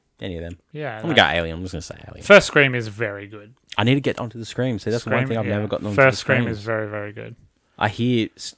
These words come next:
Speaker 1: the first Scream is the only one to worry about.
Speaker 2: Yes, correct. <laughs>
Speaker 1: Yeah, there's
Speaker 2: That's
Speaker 1: four of them.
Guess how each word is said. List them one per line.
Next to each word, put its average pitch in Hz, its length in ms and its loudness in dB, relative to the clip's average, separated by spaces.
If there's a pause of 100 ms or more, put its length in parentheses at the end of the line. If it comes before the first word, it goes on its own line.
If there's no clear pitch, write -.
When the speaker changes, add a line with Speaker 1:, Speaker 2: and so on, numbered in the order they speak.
(120)
Speaker 1:
the 107 120 -4
first 120 300 0
Scream 113 280 -2
is 98 80 -2
the 95 100 -2
only 101 180 -2
one 98 180 -4
to 92 80 -12
worry 95 260 -6
about. 82 280 -8 (160)
Speaker 2:
Yes, 113 300 -16
correct. - 500 -14
<laughs> - 60 -4 (720)
Speaker 1:
Yeah, 98 140 -4
there's - 20 -12 (120)
Speaker 2:
That's - 20 -10
Speaker 1:
four 110 240 6
of 87 100 -2
them. 82 160 -8